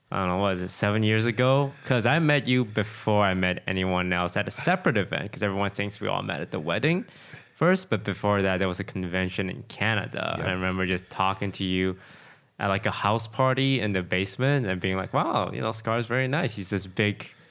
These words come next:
Speaker 1: you know, League of Legends player, and he's willing to, you know, have a conversation with me." 'Cause you've always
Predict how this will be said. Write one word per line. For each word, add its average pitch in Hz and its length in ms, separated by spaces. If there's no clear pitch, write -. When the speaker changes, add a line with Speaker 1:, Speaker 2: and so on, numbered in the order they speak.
Speaker 1:
you 104 80
know, 95 360
League 113 180
of 98 120
Legends 107 280
player, 92 340
and 87 120
he's 87 120
willing 90 300
to, 107 120
you 92 320
know, 92 80
have 98 180
a 101 60
conversation 98 580
with - 120
me." 92 120
'Cause 107 300
you've 117 180
always 139 480